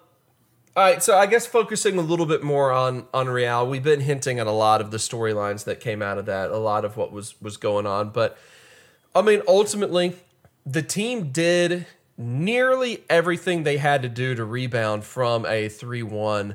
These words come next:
away loss in the first leg, uh, winning the possession battle, uh, dominating the shots and shots on, on goal battle. But a lot of the, I mean, fifteen shots, four on goal, and it really should have been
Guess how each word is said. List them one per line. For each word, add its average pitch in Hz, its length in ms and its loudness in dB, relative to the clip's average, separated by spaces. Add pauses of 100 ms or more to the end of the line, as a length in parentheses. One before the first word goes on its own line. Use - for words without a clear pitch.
(360)
away 110 580 0
loss 107 680 -2
in 117 140 -8
the 107 80 -6
first 101 360 -6
leg, 85 380 -6 (540)
uh, 95 260 0
winning 123 540 -2 (100)
the 123 100 -4
possession 117 640 0
battle, 80 480 -4 (300)
uh, 107 160 -2
dominating 123 760 0
the 110 80 -6
shots 117 460 0
and 107 100 -10
shots - 360 0
on, 107 380 -4
on 113 200 -4
goal 117 300 0
battle. 87 460 -4 (280)
But 147 140 4
a 139 40 6
lot 143 240 6
of 147 60 2
the, 131 80 2
I - 20 0
mean, 139 140 -2
fifteen 220 480 -4
shots, 175 340 0
four 170 320 0
on 123 160 2
goal, 135 380 2
and 135 160 0
it 123 100 -4
really 147 540 2
should 170 420 0
have 127 300 0
been 127 420 2